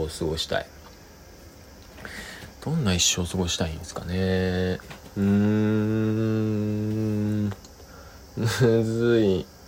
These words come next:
けど、なん、そうだな。なんか色々行きたいから渡り鳥とかいいかもしれないですね。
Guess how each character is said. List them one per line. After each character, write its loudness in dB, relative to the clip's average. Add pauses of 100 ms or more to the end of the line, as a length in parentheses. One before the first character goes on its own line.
け 6
ど、 6 (1800)
な 0
ん、 -2 (720)
そ -8 (500)
う -14
だ -12 (340)
な。 4
な 4
ん 0
か 8
色 4
々 6
行 4
き -8
た 4
い 6
か 2
ら 6
渡 2
り 6
鳥 8
と -2
か 2
い 6
い 4
か 2
も 2
し 0
れ 0
な 0
い -2
で -12
す -10
ね。 -6